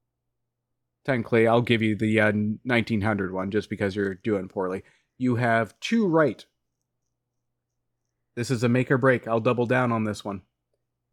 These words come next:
If you can get all but one of the questions right going forward,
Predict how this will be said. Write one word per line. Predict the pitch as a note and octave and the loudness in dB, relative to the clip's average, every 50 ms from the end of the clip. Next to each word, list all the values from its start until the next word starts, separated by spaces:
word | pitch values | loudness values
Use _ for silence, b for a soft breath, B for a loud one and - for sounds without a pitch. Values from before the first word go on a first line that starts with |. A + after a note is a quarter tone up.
| _ | _
If | - G#2+ G#2 - - | -8 -8 -8 -6 -6
you | C3 D#3 | -6 -6
can | D3+ - E3 D3+ D3 C3 | -2 0 0 0 0 0
get | - C3+ C#3 B2+ A2+ - - _ | 2 2 2 2 2 -2 -6 _
all | B2 A#2+ A#2+ B2+ | 0 0 0 2
but | B2 B2+ A#2 G#2+ | 2 0 0 0
one | G#2 G#2 G#2 A2 A#2 A#2+ B2+ C#3 D#3 D#3+ C#3+ C3 C3+ - | -2 -4 -2 0 0 0 0 0 -2 -2 -4 -6 -10 -10
of | - A#2 G2+ | -10 -6 -6
the | A#2 | -6
questions | G#2 - - C#3 A#2+ G#2+ - - C3+ A#2+ A2 A2 | -6 -4 -4 -4 -4 -2 -4 -6 -6 -6 -6 -6
right | A2 A2+ A#2 A2+ G2+ F2+ - - - _ _ _ _ _ _ _ _ _ _ _ | -2 0 2 2 2 0 -6 -14 -20 _ _ _ _ _ _ _ _ _ _ _
going | A2 G2+ G2+ G#2 G#2 | -6 -6 -4 -6 -4
forward, | - C3 A2 G2 F2+ F2 F2+ - | -2 -2 -2 0 -2 -4 -8 -10